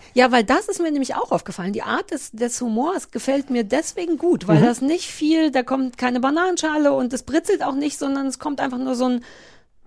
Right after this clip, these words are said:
Speaker 1: ein Satz, ein halber Satz raus,
Speaker 2: Mhm.
Speaker 1: der dann auch so stehen bleibt. Das passiert durchgängig. Das ist, äh, sehr schön und steht auch Peter Kurt und Jasna sehr gut.
Speaker 2: Ja.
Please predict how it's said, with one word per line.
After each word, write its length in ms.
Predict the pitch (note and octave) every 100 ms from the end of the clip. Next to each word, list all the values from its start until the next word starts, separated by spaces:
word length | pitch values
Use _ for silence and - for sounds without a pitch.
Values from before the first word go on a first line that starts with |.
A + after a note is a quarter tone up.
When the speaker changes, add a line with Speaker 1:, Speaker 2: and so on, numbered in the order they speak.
| -
Speaker 1:
ein 140 | B3+ A#3
Satz, 320 | A#3 G#4 -
ein 100 | A#3+
halber 240 | C4+ C#4
Satz 320 | C4+ E4+ -
raus, 220 | A#3+ B3 A3+
Speaker 2:
Mhm. 60 |
Speaker 1:
der 120 | B3+
dann 180 | B3 B3+
auch 160 | B3 A#3+
so 140 | C#4+
stehen 320 | A#3 C#4+ D4
bleibt. 340 | F3 B2 C3+ -
Das 140 | G#3
passiert 380 | - C4+ D#4+ B3+
durchgängig. 640 | D4+ - E3 D#3 E3 -
Das 180 | - A3+
ist, 160 | D#4 -
äh, 140 | C#4
sehr 160 | C#4 D4
schön 240 | E4+ B3
und 160 | D#3+ G3
steht 240 | - A#3+
auch 140 | A3 -
Peter 260 | D#3 D3+
Kurt 260 | D3 A3 G#3
und 120 | A3+
Jasna 320 | G3+ F3 F3
sehr 160 | E3 -
gut. 200 | F3+ - - - - -
Speaker 2:
Ja. 200 | G2 E2